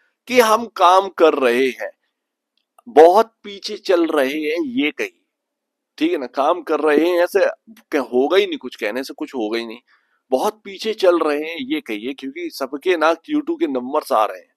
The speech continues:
और हमारे अभी तक ना क्यू फ़ोर के नंबर नहीं आए, फिर उसके बाद क्यू वन, फिर उसके बाद क्यू टू,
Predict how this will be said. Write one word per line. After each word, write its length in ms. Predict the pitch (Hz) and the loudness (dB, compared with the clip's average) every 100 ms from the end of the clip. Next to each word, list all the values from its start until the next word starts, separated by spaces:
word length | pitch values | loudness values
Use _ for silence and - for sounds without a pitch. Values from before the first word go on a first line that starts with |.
| _ _ _ _ _ _ | _ _ _ _ _ _
और 140 | - 139 | -4 -2
हमारे 440 | 131 147 160 190 | -2 4 6 8
अभी 180 | 190 175 | 6 4
तक 160 | 185 175 | -4 -2
ना 180 | 180 175 - _ _ _ | 0 0 -2 _ _ _
क्यू 140 | 190 196 | -8 -6
फ़ोर 240 | 165 170 | 0 0
के 120 | 165 | 2
नंबर 280 | 175 156 165 | 0 2 2
नहीं 160 | 160 147 | 0 -2
आए, 160 | 131 131 _ | -2 -4 _
फिर 80 | 156 | -12
उसके 220 | 165 - | -12 -6
बाद 140 | 185 185 - | -2 -2 -4
क्यू 140 | 202 202 139 | -6 -4 6
वन, 360 | 180 196 151 135 _ _ _ - | 8 8 2 -10 _ _ _ -4
फिर 60 | 190 | -2
उसके 180 | - | 4
बाद 260 | 214 208 208 - | 6 6 4 -2
क्यू 160 | 220 233 | -4 -4
टू, 440 | - 233 208 120 | -2 0 2 0